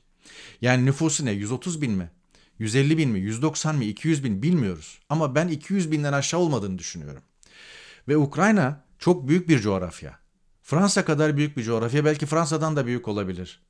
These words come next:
Almanya'dan kesinlikle büyük. Ya da belki yakın. Yani büyük bir coğrafya. Avrupa'da, Avrupa kıtasında, e, yüz ölçümü en büyük ülkelerden biri. Ve, e, kırk dört kırk beş milyon insan yaşıyor.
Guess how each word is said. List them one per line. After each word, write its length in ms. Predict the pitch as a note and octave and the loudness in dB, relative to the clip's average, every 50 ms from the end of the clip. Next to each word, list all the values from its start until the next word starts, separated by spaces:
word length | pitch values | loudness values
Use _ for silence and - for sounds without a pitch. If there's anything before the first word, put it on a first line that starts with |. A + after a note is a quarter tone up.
| _ _ _ - | _ _ _ -2
Almanya'dan 480 | G#2+ B2 C3+ C#3+ D3 C#3+ C#3 C#3+ C#3 | 0 0 2 2 2 2 2 0 0
kesinlikle 540 | C#3 C#3 B2 - - C3 C3+ C3 - A2+ G2 | -2 -2 -2 -2 -2 -4 -4 -4 -4 -4 -4
büyük. 260 | F#2+ F#2 F2+ - - _ _ _ _ _ _ _ _ _ _ | -4 -6 -8 -10 -12 _ _ _ _ _ _ _ _ _ _
Ya 80 | G2+ G2+ | -4 0
da 100 | A2+ A2+ | 0 2
belki 260 | A2+ A2+ G#2+ - A#2+ | 2 0 0 0 0
yakın. 340 | A#2 A#2 A#2 A#2 - A#2+ F#2+ | 2 2 2 2 0 0 0
Yani 320 | F#2 G#2+ A#2 A#2 A#2 F#2+ - - - - | 0 0 0 0 -2 -4 -6 -10 -2 0
büyük 200 | C3 G3 A3 - | 2 2 2 2
bir 60 | G3+ | 0
coğrafya. 540 | C3 B2 A2 G2 F#2+ F#2 - - F#2 E2+ E2 - - - - _ _ _ | 0 0 0 0 -2 -4 -6 -8 -10 -10 -10 -12 -20 -20 -20 _ _ _
Avrupa'da, 680 | - G#2+ A#2 D3+ G#3+ A3 - F3+ - G#2 F#2+ G2 G#2+ - | -2 0 2 2 2 4 4 2 2 2 0 -2 -2 -2
Avrupa 320 | G#2+ B2+ E3 E3+ - F3+ | -2 -2 -2 -2 -4 -4
kıtasında, 720 | - - D3 C3 A#2+ - - A2+ A2+ A2+ C#3 F3 F#3 - - - - - - - - - | -4 -6 -4 -4 -2 -2 -2 0 0 2 2 0 0 -4 -8 -20 -20 -20 -20 -20 -14 -8
e, 120 | - G#2+ | -6 -4
yüz 360 | G#2+ G#2+ G#2 G#2 A#2+ C#3 D#3 | -2 -2 0 0 2 4 4
ölçümü 300 | F#3+ F#3 D#3+ - D3 D#3 | 4 4 2 0 -2 -2
en 220 | D3 E3+ G3 G3 E3+ | 0 2 4 4 4
büyük 360 | C#3+ C3+ D#3+ E3 - - - - | 2 0 -2 -2 -6 -12 -18 -12
ülkelerden 800 | - A2+ A2+ B2 A2+ - D3 C3 A#2+ A2+ A2+ A2+ C3+ C3 A#2+ | -8 -6 -4 -4 -2 -2 0 0 0 0 0 0 0 0 0
biri. 280 | G#2+ A2 A#2+ G#2+ - - _ _ _ _ - - - - _ _ - | 0 0 -2 -2 -4 -6 _ _ _ _ -20 -20 -20 -20 _ _ 2
Ve, 160 | A#2 E3+ G3 | 4 4 4
e, 480 | F3+ - C3 B2+ A#2 A2+ A2 G#2+ G#2 - | 2 2 0 0 0 0 0 -2 -2 -4
kırk 220 | - C#3 - - | -6 -6 -2 0
dört 160 | G3 F#3 - | 0 0 0
kırk 200 | - D3 D3 - | -2 -6 -2 0
beş 180 | G3+ F#3+ - - | 0 0 0 0
milyon 220 | D3+ C3+ D#3 F3 | 0 2 2 2
insan 280 | D3 A#2+ G#2 - D3+ D#3+ | 2 2 0 0 0 0
yaşıyor. 420 | D#3+ B2 G2+ - - - D#2+ B1+ | 0 0 -2 -4 -8 -10 -12 -14